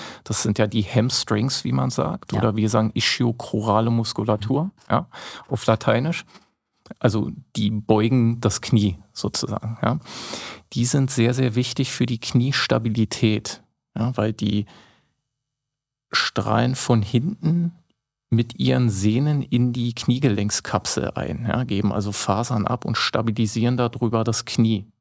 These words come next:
Speaker 1: ja. Das gibt einen Artikel aus dem American Journal of Sports Medicine, das, das ist schon fast zwanzig Jahre her. Und der Artikel,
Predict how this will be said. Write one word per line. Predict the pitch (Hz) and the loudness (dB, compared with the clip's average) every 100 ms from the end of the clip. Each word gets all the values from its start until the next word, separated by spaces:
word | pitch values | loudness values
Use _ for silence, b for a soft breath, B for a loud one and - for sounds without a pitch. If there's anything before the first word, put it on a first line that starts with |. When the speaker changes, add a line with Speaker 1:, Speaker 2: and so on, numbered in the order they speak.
| _ | _
Speaker 1:
ja. | - - 165 B B B B B | -8 -6 -8 B B B B B
Das | 110 - | -4 -2
gibt | - - | -6 -2
einen | 123 | 0
Artikel | 113 113 - 117 131 139 135 135 B B B B | 0 -2 -2 -2 2 2 0 -4 B B B B
aus | - 110 107 - | -4 -2 -2 -4
dem | - 113 113 113 113 113 - | 0 2 2 2 2 0 0
American | 107 101 104 117 - 107 | 0 2 2 0 0 0
Journal | - 107 104 117 123 120 | 2 2 2 2 2 0
of | - - | -2 -2
Sports | - - 104 123 - | -2 0 0 0 0
Medicine, | 104 95 113 - 95 | 2 2 0 -2 -4
das, | - - - | -2 -4 -2
das | - - | -4 -2
ist | |
schon | - - 104 - | -4 -2 -4 -4
fast | - 104 - | -2 -2 0
zwanzig | 95 98 107 - | 0 0 0 0
Jahre | 95 98 | 0 0
her. | 107 98 98 B B B B | 0 0 0 B B B B
Und | - 107 | -4 0
der | 113 110 | 2 2
Artikel, | - - 113 135 127 120 123 | -4 -6 -2 0 0 0 -4